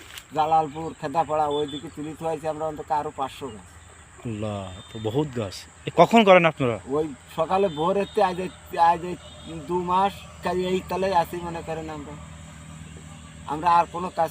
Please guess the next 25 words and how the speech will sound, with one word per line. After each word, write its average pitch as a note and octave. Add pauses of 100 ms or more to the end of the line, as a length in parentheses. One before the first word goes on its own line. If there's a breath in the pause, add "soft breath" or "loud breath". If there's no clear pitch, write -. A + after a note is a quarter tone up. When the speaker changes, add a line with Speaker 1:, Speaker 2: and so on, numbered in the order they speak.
Speaker 1:
করি D3
না। C3+
তো D3
এই D3+
দু E3
মাস F3+
নিরোধারায় E3+
এই E3+
তালে F3
আসি, D3+
এই D#3
দু-, C#3
আমরা C#3
এই C#3
দুটো। A2+ (1300)
তাহলে E3 (720)
Speaker 2:
ভালো G3
থাকেন, A3
Speaker 1:
ভালো F3+
থাকেন, F3+
সুস্থ -
Speaker 2:
দোয়া G3
রাখবেন। A3
Speaker 1:
থাকেন, -
আর D3